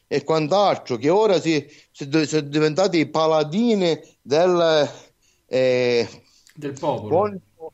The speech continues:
Speaker 1: eh, la dittatura sanitaria,
Speaker 2: Ah, ah.
Speaker 1: questi ciarlatani, nessuno di cose, nessuno ha avuto la faccia tosta di dire:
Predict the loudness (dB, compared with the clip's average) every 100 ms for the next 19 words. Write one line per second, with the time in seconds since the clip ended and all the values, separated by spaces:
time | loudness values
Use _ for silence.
0 | _ _ _ _ -16 -10 -2 0 2 2
1 | 2 2 2 2 0 -4 -20 _ _ _
2 | _ _ _ _ _ _ _ _ _ -4
3 | 0 0 2 2 2 0 0 0 0 2
4 | 0 0 -6 -14 -12 -12 -14 -16 -16 -20
5 | _ _ -20 -20 -10 -2 0 2 0 0
6 | 0 0 0 -2 -4 -6 -8 _ _ -6
7 | 0 0 -2 -4 0 2 2 2 0 -2
8 | -4 -2 -2 0 -2 0 2 0 0 0
9 | 2 2 0 -4 -6 _ _ _ -2 0
10 | 2 2 2 2 2 2 2 2 0 -2
11 | -2 -2 0 0 0 -2 -4 -4 -4 -10
12 | _ -2 -2 0 0 2 2 2 0 -4